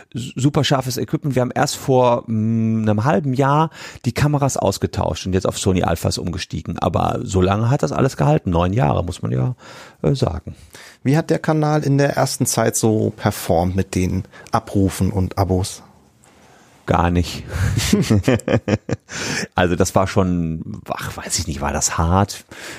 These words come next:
Speaker 1: Ich wollte mich ja ausprobieren, wollte experimentieren. Der Kanal selbst hat nicht so performt. Allerdings, also auf YouTube war noch nicht so viel los. Wir hatten keine ureigenste YouTube-Community, aber weil ich ja schon viele Jahre zuvor mit dem Content-Marketing begonnen hatte,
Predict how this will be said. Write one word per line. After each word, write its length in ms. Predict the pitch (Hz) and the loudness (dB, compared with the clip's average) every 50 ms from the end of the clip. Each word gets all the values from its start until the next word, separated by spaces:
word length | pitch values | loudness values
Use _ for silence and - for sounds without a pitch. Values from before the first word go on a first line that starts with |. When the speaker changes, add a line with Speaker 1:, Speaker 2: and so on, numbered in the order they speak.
| - - | -16 -12
Speaker 1:
Ich 160 | - - - | -8 -6 -2
wollte 160 | - 87 - - | 0 -2 -2 -2
mich 140 | - - | -4 -2
ja 80 | 90 85 | 0 2
ausprobieren, 500 | 78 101 113 - - 104 85 87 85 82 | 2 2 2 2 0 2 2 2 4 4
wollte 200 | 82 82 - 87 | 2 2 2 0
experimentieren. 880 | 85 - - - - 80 85 85 82 80 - - - 120 113 92 80 78 | -4 -4 -4 -2 0 0 0 0 0 -2 -2 -2 0 2 2 2 2 0
Der 80 | 78 76 | -2 -2
Kanal 400 | - 98 92 90 87 92 92 82 | -2 0 2 2 4 4 2 2
selbst 420 | 85 95 107 151 180 - - - | 2 2 2 2 0 -2 -4 -4
hat 140 | 113 - - | -4 -2 -2
nicht 160 | 123 147 - | -2 -2 -2
so 80 | - - | -4 -6
performt. 520 | - 151 - - 160 165 160 - - - | -6 -6 -4 -2 -2 -2 -2 -4 -4 -2
Allerdings, 1040 | 98 107 110 113 110 95 92 95 - - 117 123 135 180 240 285 302 - - - - | 0 2 2 2 2 0 -2 -10 -4 0 0 2 2 2 0 -2 -2 -2 -2 -4 -4
also 280 | 117 73 101 107 110 | -2 -2 0 0 0
auf 180 | - - - - | 0 -2 -4 -2
YouTube 320 | 131 156 156 - 175 139 | -2 -2 -2 -4 -4 -2
war 80 | 135 123 | 0 0
noch 80 | 120 113 | 0 0
nicht 160 | 117 117 - | -2 -2 -4
so 80 | 113 | -6
viel 220 | 101 - - 95 85 | -8 -6 -4 -4 -2
los. 320 | 82 87 - 85 - - | -2 0 0 0 0 -2
Wir 60 | 107 | -4
hatten 160 | 101 - - - | -6 -6 -6 -6
keine 260 | - 110 98 92 - - - - - - - - _ _ _ _ _ _ _ - | -4 -4 -4 -4 -6 -10 -16 -18 -18 -18 -20 -20 _ _ _ _ _ _ _ 0
ureigenste 680 | - 147 151 - - - 120 120 110 113 104 - - 98 | 2 2 2 2 2 2 2 2 2 2 0 0 0 0
YouTube-Community, 880 | 95 151 208 - - 110 - - 104 92 92 92 92 90 - - - - _ - | 0 0 0 -2 -4 -6 -4 -2 -2 0 0 0 0 -2 -2 -6 -8 -6 _ -8
aber 520 | - - 95 95 - 120 147 190 208 143 | -8 -6 -4 -2 0 2 2 2 2 2
weil 120 | 107 101 | 2 2
ich 80 | 101 95 | 2 2
ja 100 | 107 95 | 0 -2
schon 220 | - - 107 92 | -2 -2 -4 -4
viele 600 | - - - - 120 117 120 120 110 107 104 98 - - - - - - _ | -4 -6 -8 -6 -2 2 4 4 6 6 4 2 0 -4 -16 -20 -20 -20 _
Jahre 420 | - 95 95 98 104 104 98 101 95 | -2 0 2 4 4 4 2 0 0
zuvor 440 | - 104 95 - - 117 113 110 | -2 -4 -6 -2 2 2 2 4
mit 140 | 104 101 98 | 2 2 0
dem 160 | - 95 95 | 0 -2 -4
Content-Marketing 960 | - - - 262 254 - - 120 95 - 95 95 92 92 - 101 - 107 95 87 | -2 0 0 0 0 0 0 -2 -2 0 0 0 0 0 0 -2 0 0 0 0
begonnen 440 | 87 82 - 90 90 87 87 87 | 0 0 2 2 2 2 0 0
hatte, 240 | 92 92 - 143 143 | 0 0 2 0 -2